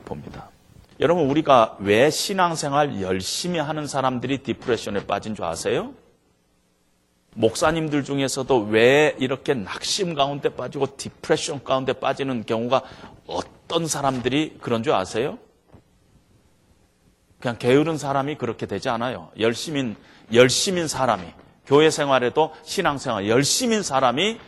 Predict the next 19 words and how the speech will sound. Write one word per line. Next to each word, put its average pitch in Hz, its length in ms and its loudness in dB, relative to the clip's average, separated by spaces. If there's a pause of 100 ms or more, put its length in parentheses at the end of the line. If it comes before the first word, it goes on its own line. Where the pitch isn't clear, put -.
(160)
낙심 117 400 0
가운데, 113 360 -2
디프레션 107 520 -4
가운데 87 300 -8 (200)
빠져요. 110 320 0 (1080)
근데 220 180 8
우리가 175 320 8
여기서 160 300 6
한 190 180 -8
가지 165 200 2
짚고 - 420 -2
넘어가야 135 520 4
될 98 180 -4
것이요, 101 500 -4 (640)
우리의 180 280 8
신앙생활의 208 1040 0
목표가 170 680 -2
뭐냐는 110 440 -4
것이에요. - 300 -14